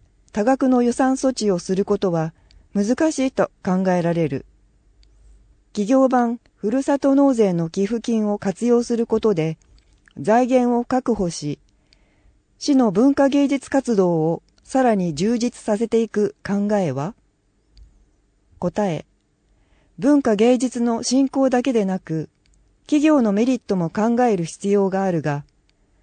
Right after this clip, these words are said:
制度の活用は有効な手段であり、先進事例などを研究していく。公共施設や小中学校に冷水器の設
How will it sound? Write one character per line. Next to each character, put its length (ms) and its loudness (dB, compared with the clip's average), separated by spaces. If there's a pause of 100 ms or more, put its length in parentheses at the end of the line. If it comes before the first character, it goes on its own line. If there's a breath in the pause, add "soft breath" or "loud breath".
(260)
制 300 4
度 100 4
の 140 -2
活 280 -4
用 240 4
は 220 -2 (500)
有 220 2
効 240 2
な 140 2
手 160 -2
段 200 2
で 140 0
あ 100 0
り、 240 -6 (720)
先 280 0
進 260 2
事 140 2
例 180 4
な 160 0
ど 140 0
を 180 -2
研 240 -2
究 240 -4
し 120 -8
て 120 -4
い 100 -2
く。 280 -6 (3750)
公 260 0
共 240 0
施 100 -10
設 300 -2
や 240 -4 (240)
小 260 -2
中 220 -2
学 240 -2
校 220 0
に 280 -4 (340)
冷 280 0
水 240 -2
器 100 -4
の 140 -2
設 200 -4